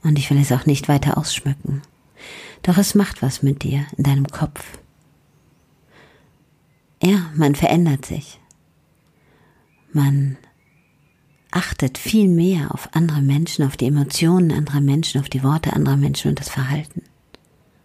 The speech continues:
Warum? Weil man selber nur lauschen konnte.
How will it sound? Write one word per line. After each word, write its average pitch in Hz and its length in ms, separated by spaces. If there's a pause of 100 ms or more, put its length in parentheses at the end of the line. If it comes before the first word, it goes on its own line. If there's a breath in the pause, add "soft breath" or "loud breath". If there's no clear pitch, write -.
(400 soft breath)
Warum? 143 560 (800)
Weil 151 100
man 139 140
selber 151 360
nur 151 200
lauschen 143 460
konnte. 139 380